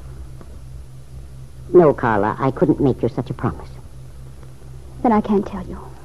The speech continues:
Speaker 2: I'm afraid to because... Well, without Mario, everything seems... I...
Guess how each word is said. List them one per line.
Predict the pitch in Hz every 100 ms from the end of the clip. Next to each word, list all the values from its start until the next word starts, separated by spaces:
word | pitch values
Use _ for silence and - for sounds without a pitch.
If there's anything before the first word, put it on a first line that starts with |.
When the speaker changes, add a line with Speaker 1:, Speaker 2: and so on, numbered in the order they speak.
| - - - - - - - - -
Speaker 2:
I'm | 277 269
afraid | - 277 262
to | - 247
because... | - - 302 - - - - - - - - - - - - - -
Well, | 330 311
without | 311 311
Mario, | 302 294 285 277
everything | 285 269 240 285 262
seems... | - 269 269 - - - - - - - - - - - - -
I... | - -